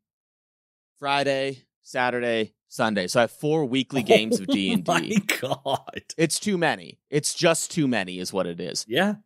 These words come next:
Speaker 1: But it's been fun, and outside of that, I've been playing a lot of Overwatch. I've been trying to actually get decent at Overwatch. Playing it and seeing it at BlizzCon always makes me wanna go, "I can get better at this game."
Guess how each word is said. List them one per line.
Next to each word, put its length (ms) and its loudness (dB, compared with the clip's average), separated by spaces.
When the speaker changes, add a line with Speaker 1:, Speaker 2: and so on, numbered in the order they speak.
Speaker 1:
But 300 -2
it's 160 -2
been 180 -2
fun, 400 -2
and 880 2
outside 360 0
of 120 -6
that, 240 2
I've 100 -14
been 160 -6
playing 240 0
a 60 0
lot 160 2
of 80 -18
Overwatch. 840 -2
I've 160 -8
been 140 -2
trying 400 -2
to 120 -4
actually 360 -4
get 200 -6
decent 420 -2
at 200 0
Overwatch. 760 -2
Playing 360 -4
it 240 -2
and 200 -4
seeing 400 -2
it 200 -2
at 200 -2
BlizzCon 600 -2
always 360 -2
makes 180 -6
me 80 -8
wanna 160 -4
go, 160 -4
"I 200 0
can 160 -16
get 260 -10
better 380 0
at 140 -2
this 300 -2
game." 680 -2